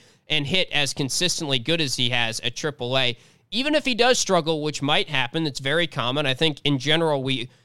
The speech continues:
sort of get a little too bullish on these prospects when they come up. Terrin Vavra is a little bit different because, as we talked about in the last podcast, just a different type of player, a little more polished, and maybe his ceiling isn't quite as high as a Kyle Stowers, but he has a higher floor, just the way that he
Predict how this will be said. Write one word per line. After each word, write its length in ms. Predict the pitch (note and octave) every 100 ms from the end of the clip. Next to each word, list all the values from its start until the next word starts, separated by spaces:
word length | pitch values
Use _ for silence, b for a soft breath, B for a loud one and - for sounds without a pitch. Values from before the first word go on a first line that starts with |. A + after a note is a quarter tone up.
| b -
sort 260 | - F3
of 220 | D3+ C3
get 160 | C3+ D#3+
a 40 |
little 320 | C#3 D#3+ G3 F3+
too 220 | - F#3+
bullish 440 | C#3+ E3 E3 -
on 100 | D3
these 160 | C3 B2
prospects 560 | D#3+ D3+ - D3+ -
when 120 | D3 C3
they 140 | A2
come 340 | - C3 A#2+
up. 260 | D#3 D3 - b b b
Terrin 280 | - A#3 A3
Vavra 340 | F3+ F#3+ F#3
is 120 | F#3+ D#3+
a 40 |
little 200 | D#3 F3
bit 160 | E3 D3
different 340 | E3+ F#3+ F3+
because, 400 | D3+ - D3 C3
as 220 | C#3 D3
we 60 | C#3+
talked 200 | D#3 D3
about 140 | D#3
in 60 | C#3
the 60 |
last 280 | C3 D3 -
podcast, 500 | D3+ C3 - B2+ - b b b
just 160 | - A3
a 60 | F#3+
different 340 | G3+ G3+ F3
type 240 | F3 D#3+
of 100 | C#3+
player, 340 | - D3+ D3+ F3+
a 60 |
little 200 | C#3+ D#3
more 180 | E3 E3
polished, 680 | C#3 - C#3+ D#3+ E3+ D#3+ -
and 200 | D3 B2+ b b b _
maybe 220 | D#3+ F3+ F3
his 160 | E3
ceiling 460 | - E3 F3+ F#3+ F3
isn't 240 | E3+ F3+
quite 300 | - F3 E3+
as 120 | E3
high 200 | D#3+ D3+
as 120 | E3+ D#3+
a 60 |
Kyle 300 | - D#3 D#3+
Stowers, 500 | D#3 D#3 D3+ F3+ E3+
but 100 | D3+
he 100 | C#3
has 200 | D3+ E3
a 60 | D3+
higher 340 | D3 C#3+ B2+
floor, 460 | - C#3+ C#3+ D#3+ F#3
just 240 | C#3+ C#3
the 80 | D3+
way 180 | C#3+ C#3+
that 160 | C3
he 340 | - C#3+ C#3